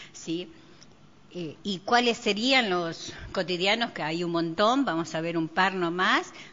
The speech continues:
Usar mal el tiempo, todos los días, ¿sí? Mirar cosas peligrosas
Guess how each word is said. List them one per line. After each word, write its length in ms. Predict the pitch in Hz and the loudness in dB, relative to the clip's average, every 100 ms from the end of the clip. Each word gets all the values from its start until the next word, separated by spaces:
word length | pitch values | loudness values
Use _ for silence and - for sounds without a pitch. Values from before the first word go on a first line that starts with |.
| - | -14
Usar 320 | 202 214 196 | -8 -6 -4
mal 180 | 185 180 | -4 -4
el 140 | 196 | -4
tiempo, 460 | 254 262 247 233 254 - - - - - - - - | 0 0 0 -6 -8 -12 -16 -12 -12 -14 -18 -16 -8
todos 200 | 160 160 | -6 -6
los 100 | 160 | -6
días, 420 | 208 190 202 - - - | -4 -4 -6 -10 -20 -14
¿sí? 240 | - 196 - - - 202 | -10 -10 -12 -18 -10 -6
Mirar 340 | 202 208 202 | -2 -2 -2
cosas 680 | 208 196 - 185 175 - - | -4 -4 -2 -2 -2 -6 -6
peligrosas 760 | - 165 170 240 247 254 214 | -2 2 2 4 2 0 -4